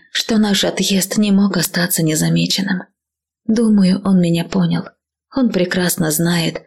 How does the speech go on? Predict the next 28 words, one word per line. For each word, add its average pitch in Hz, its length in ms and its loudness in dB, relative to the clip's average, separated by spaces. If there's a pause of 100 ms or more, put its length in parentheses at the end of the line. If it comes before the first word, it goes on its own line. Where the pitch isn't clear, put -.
что - 220 -4
я 202 140 2
легко 175 320 -2
могу 151 280 0
воплотить 156 540 -2
свою 170 280 0
угрозу 165 520 0
в 151 40 -4
жизнь. 156 480 -4 (640)
Мы 220 200 2
приезжаем 175 540 0
домой. 165 500 -2 (480)
Первым 202 400 2
делом 185 360 2
бегу 170 240 2
умыться. 185 680 0 (160)
Лицо 214 400 0
раскраснелось 190 920 0
и 185 100 0
жжёт 180 300 -2
от - 120 -4
волнения. 170 760 0 (240)
Переодеваюсь 180 760 0
в - 100 -6
свободные 170 600 0
штаны 175 400 0
и 185 160 0
майку, 180 380 0